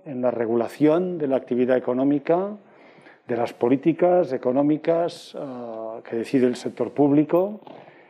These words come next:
y también de la provisión directa de servicios por parte del sector público. En esta sesión podríamos abordar la cuestión desde múltiples dimensiones.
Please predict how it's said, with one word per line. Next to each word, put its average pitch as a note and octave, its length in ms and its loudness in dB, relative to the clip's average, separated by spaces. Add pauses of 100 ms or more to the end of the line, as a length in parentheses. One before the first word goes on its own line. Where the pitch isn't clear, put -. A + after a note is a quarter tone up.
(160)
y D3 100 0
también C#3+ 500 4
de F3 120 4
la C#3+ 100 4
provisión C3 520 0
directa C3 360 2
de B2+ 80 2
servicios B2+ 720 -2
por A2 240 -6
parte B2 340 -2
del A#2+ 160 -6
sector A2+ 320 -12
público. G2 540 -8 (1040)
En C3+ 120 0
esta D#3+ 200 2
sesión F3 580 2
podríamos D#3 560 4
abordar C#3 400 2
la C#3+ 120 2
cuestión D3 500 0
desde B2+ 560 -2 (120)
múltiples C#3+ 720 2
dimensiones. B2+ 800 0